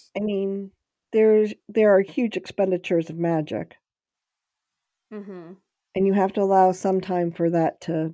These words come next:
Speaker 1: be recuperated. There are a couple things that go on. So I don't know. I, I'm, I'm being generous. I think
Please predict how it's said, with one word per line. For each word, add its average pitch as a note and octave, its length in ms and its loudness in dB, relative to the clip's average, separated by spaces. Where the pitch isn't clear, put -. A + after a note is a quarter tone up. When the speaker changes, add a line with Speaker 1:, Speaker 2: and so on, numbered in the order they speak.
Speaker 1:
be E3+ 140 2
recuperated. E3 880 0
There A3 120 2
are A3+ 40 2
a A3 40 -4
couple F3 240 -4
things D#3 200 -8
that C#3+ 100 -10
go C3+ 180 -6
on. - 260 -14
So - 200 -10
I G#3+ 120 0
don't F#3+ 160 0
know. D#3 200 -6
I, G#3 180 2
I'm, A3 260 0
I'm A3 180 -2
being A#3 300 -4
generous. F3+ 480 0
I F#3 80 0
think G3+ 220 -8